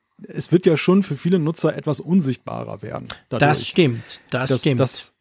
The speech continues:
Speaker 1: also grad der nicht so f-, ja, in den Sachen drinsteckende
Speaker 2: Mhm.
Speaker 1: Nutzer wird dann womöglich dann erstmal suchen müssen und
Speaker 2: Ja.
Speaker 1: das nicht im F-, im Finder vermuten, weil er halt das dezidierte Programm sucht. Und für, gerade für jene Nutzer ist das natürlich eine tolle Sache, dass sie eben dann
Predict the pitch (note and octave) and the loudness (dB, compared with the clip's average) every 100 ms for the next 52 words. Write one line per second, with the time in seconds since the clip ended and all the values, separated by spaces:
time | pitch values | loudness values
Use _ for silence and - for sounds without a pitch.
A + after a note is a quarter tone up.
0 | - A#2 C3+ D#3+ D3+ C#3+ C#3 C#3 D3 D3 | -10 -2 4 4 6 4 4 2 -4 -12
1 | - _ _ _ - - D3+ F3 - D3 | -20 _ _ _ -16 -2 0 2 2 2
2 | D3+ D3+ D3+ D3 D3 - C#3 - C3+ C#3+ | 4 4 2 0 -8 -14 -14 -12 -6 -6
3 | - - F#3+ E3 D#3+ D#3 D3+ A#2+ C#3 G3 | -6 0 4 4 2 2 -2 0 2 4
4 | D#3 C3+ D3 C#3 D#3+ D#3 C3 D3+ C#3 B2+ | 6 6 6 2 2 2 4 2 2 2
5 | C3 D#3+ C#3+ - C3+ B2+ - - - D3 | 0 0 0 2 0 0 -8 -10 -4 2
6 | D3 A2+ F3 G#3 C3 C3+ B2+ B2+ C3 B2+ | 2 4 2 4 4 2 0 -2 -2 -6
7 | - D3 C3+ D3+ D3 C#3 C3 - D3 B2+ | 0 2 2 2 0 0 -2 -2 -4 -2
8 | - D#3+ F3 C#3+ C#3+ B2+ G3 - B2+ B2+ | 2 4 6 4 4 6 4 4 2 2
9 | A#2+ B2+ C3+ A#2+ - C#3 D3 C#3+ C3 C#3+ | 0 0 0 -2 -4 -4 -2 -2 -2 -2
10 | - B2 - E3 D#3+ A2 E3+ - - - | -4 -6 -4 0 0 0 -4 -8 -20 -20
11 | - - C3 - C#3 C3+ D3+ G3+ - B2+ | -20 -4 -2 2 2 4 4 4 4 2
12 | C#3+ F3+ D#3 F#3 D#3+ - F3 E3+ E3 D#3+ | 4 4 4 2 0 0 0 2 2 2
13 | D3+ B2+ C#3 D3+ C3+ C#3+ D3+ C3+ - C#3 | 0 2 4 4 2 2 2 2 0 -2
14 | B2+ C#3 C3+ C3+ | -2 0 0 -2